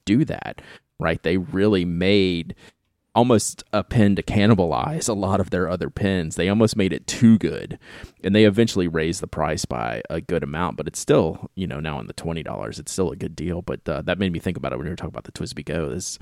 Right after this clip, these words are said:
when that Metropolitan first launched, that was a huge surprise because it should have been two or three times the price, and, uh, Pilot did a nice thing, and that was, that was good. Then they realized the <laughs> error of their ways and raised the price.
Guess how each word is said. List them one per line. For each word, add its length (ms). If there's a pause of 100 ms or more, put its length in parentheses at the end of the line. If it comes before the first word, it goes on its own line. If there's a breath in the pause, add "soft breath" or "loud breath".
(640 loud breath)
when 120
that 160 (120)
Metropolitan 1080 (520)
first 220
launched, 240
that 80
was 120
a 40
huge 280
surprise 580 (280)
because 800 (480 soft breath)
it 80
should 200
have 60
been 240
two 180
or 80
three 160
times 340
the 80
price, 640
and, 200
uh, 260 (120)
Pilot 280
did 120
a 40
nice 280
thing, 240
and 100
that 100
was, 220
that 120
was 140
good. 200
Then 120
they 100
realized 400
the 60
<laughs> 20
error 240
of 120
their 120
ways 500
and 220
raised 240
the 100
price. 560